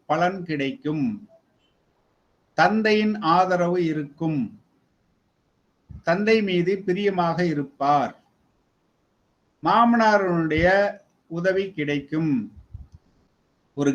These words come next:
கிரகத்துக்கு அடுத்துள்ள கிரகம் இவருக்கு ஹெல்ப் பண்ணும். அப்போ மூத்த மகன் இவருக்கு உதவி செய்வார். அரசாங்க வேலையில் இருக்க வாய்ப்புள்ளது, அல்லது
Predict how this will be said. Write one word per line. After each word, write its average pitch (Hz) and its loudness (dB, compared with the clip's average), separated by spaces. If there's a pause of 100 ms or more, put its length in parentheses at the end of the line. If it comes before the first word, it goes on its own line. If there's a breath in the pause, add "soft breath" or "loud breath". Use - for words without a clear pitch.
கிரகத்துக்கு 233 2 (140)
அடுத்துள்ள 233 0 (100)
கிரகம் 202 2 (1400)
இவருக்கு 202 2
ஹெல்ப் 214 2
பண்ணும். 160 0 (3500)
அப்போ 151 -2 (300)
மூத்த 240 4
மகன் 208 0 (140)
இவருக்கு 175 0 (100)
உதவி 175 -2 (100)
செய்வார். 139 -4 (1300)
அரசாங்க 240 4 (120)
வேலையில் 208 4
இருக்க 175 -2 (120)
வாய்ப்புள்ளது, 156 0 (540)
அல்லது 165 -2